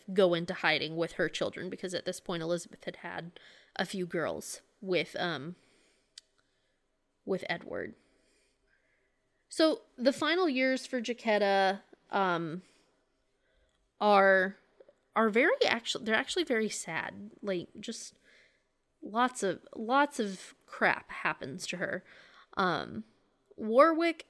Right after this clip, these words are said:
accuses her of witchcraft by having one of his close associates say that they found lead figures of Elizabeth and Edward that she used to, air quotes, "bewitch the king into marrying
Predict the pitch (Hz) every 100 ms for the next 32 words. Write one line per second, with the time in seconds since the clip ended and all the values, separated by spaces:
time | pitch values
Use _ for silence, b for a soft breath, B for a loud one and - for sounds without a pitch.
0 | _ 247 240 285 320 302 285 - 262 233
1 | 214 190 214 220 - 247 233 - - 208
2 | 202 214 214 202 196 190 202 - 202 196
3 | - - - 202 - 185 - 185 190 208
4 | 196 - - 185 185 175 185 185 175 -
5 | 196 180 175 190 - B B B B B
6 | 208 202 208 190 - 185 185 196 190 196
7 | 196 - 185 190 190 185 185 190 190 175
8 | - 180 180 180 180 - - - 180 170
9 | 170 185 - - 165 156 - - _ _
10 | _ _ _ _ _ _ - 185 180 -
11 | 180 165 - - 190 180 190 190 - 180
12 | - 180 185 185 180 180 170 165 156 160
13 | 175 175 175 180